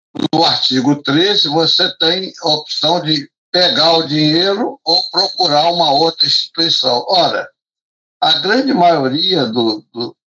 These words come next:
pessoal aposentado da fundo de pensão tem a idade avançada e não tem experiência nessas coisas. Então, o cara vai ficar totalmente desamparado, sem saber o que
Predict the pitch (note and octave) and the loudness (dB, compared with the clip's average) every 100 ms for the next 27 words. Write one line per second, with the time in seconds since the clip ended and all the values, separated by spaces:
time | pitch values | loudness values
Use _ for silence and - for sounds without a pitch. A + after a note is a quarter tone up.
0 | - A#2+ B2 B2 C3 - B2+ A2+ G#2+ - | -4 -2 0 0 -2 -2 -4 -2 -6 -2
1 | A#2 C3 - G2 G#2 - _ _ _ - | -2 -2 -4 -4 -4 -6 _ _ _ -8
2 | A#2+ B2 A2 A2+ G2+ - C3 B2 - F#3 | -4 -4 -4 -2 0 0 0 -2 -4 -4
3 | G#3 F3+ - C#3+ E3 D#3+ C#3 D3 - - | -2 -2 0 0 2 0 0 0 0 0
4 | C3 E3 E3 - - _ - - E3+ D#3+ | 2 0 -2 -4 -6 _ -2 -2 0 -2
5 | F#3 F#3+ - E3+ F#3+ E3+ - C#4+ F3 C3+ | -2 -4 -2 -2 0 -2 -2 -4 -2 0
6 | D3+ E3+ - C3 C3 - - - - B2 | 0 0 0 0 0 -2 -4 -4 -2 0
7 | D#3 A2+ - - _ _ _ _ _ - | 0 -4 -10 -16 _ _ _ _ _ -16
8 | - - F#3+ G3 F#3 G3 - F3+ - - | -6 -2 -2 -2 0 0 0 -2 -4 -4
9 | D#3 D#3 F3 - C#3 B2+ C#3 D3+ - C#3 | -4 -2 -4 -2 -2 0 0 -2 -2 0
10 | D3 D3 C3+ A#2+ C3 C#3+ - D#3 - C3+ | 0 0 0 2 0 0 0 0 0 0
11 | A#2 A#2+ A#2+ | 0 -2 -4